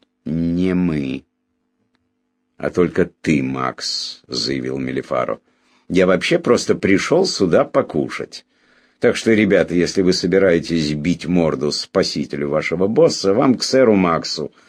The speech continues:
Прошу соблюдать очередь. Полицейские смотрели на Мелифаро, как на больного ребёнка. Им казалось, что говорить такое о человеке в мантии смерти, да ещё в его присутствии,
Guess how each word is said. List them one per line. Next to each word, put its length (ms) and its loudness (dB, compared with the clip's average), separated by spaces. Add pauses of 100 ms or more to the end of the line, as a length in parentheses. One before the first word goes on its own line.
(140)
Прошу 420 0
соблюдать 600 -2
очередь. 640 -8 (1200)
Полицейские 720 -4
смотрели 580 -2
на 140 -4
Мелифаро, 640 -4
как 540 -8
на 200 -4
больного 520 0
ребёнка. 720 -6 (600)
Им 200 -2
казалось, 460 -2
что 180 -6
говорить 380 -2 (160)
такое 880 -2
о 120 -8
человеке 600 -4
в 60 -6
мантии 560 -8
смерти, 840 -2 (1080)
да 160 -4
ещё 280 -2
в 40 -6
его 220 -2
присутствии, 800 -6